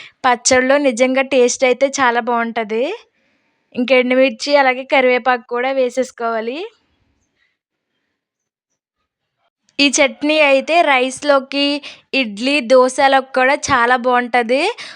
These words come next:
ఒకసారి మీరు కూడా ట్రై చేయండి. నాకైతే బాగానే వచ్చింది. కారం అలాగే ఉప్పు పర్ఫెక్ట్గా అయితే సరిపోయింది.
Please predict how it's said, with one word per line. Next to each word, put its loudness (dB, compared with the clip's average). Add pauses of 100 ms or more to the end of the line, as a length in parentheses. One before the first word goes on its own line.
(160)
ఒకసారి 0
మీరు 0
కూడా 2
ట్రై 0
చేయండి. -2 (720)
నాకైతే 0
బాగానే 0
వచ్చింది. -4 (280)
కారం 2 (540)
అలాగే 0
ఉప్పు -6
పర్ఫెక్ట్గా -2
అయితే 2
సరిపోయింది. 0